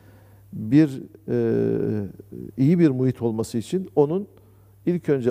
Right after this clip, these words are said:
ailelere, yani aile deyince gençlere, çocuklara ve kadınlara imkan sunan, onları önceleyen bir şehir, bir kent olması lazım.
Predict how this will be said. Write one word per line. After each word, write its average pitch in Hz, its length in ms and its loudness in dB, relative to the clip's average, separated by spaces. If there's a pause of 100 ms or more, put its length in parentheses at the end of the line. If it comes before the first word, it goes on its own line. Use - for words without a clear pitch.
ailelere, 139 540 4
yani 127 360 0
aile 139 360 0
deyince 120 320 -4
gençlere, 131 640 0
çocuklara 139 560 0
ve 127 80 2
kadınlara 131 640 2 (320)
imkan 156 420 2
sunan, 113 320 -6 (880)
onları 156 300 4
önceleyen 160 640 0
bir 165 120 4
şehir, 170 440 2
bir 160 60 -2
kent 175 300 0
olması 113 340 -2
lazım. 107 280 -6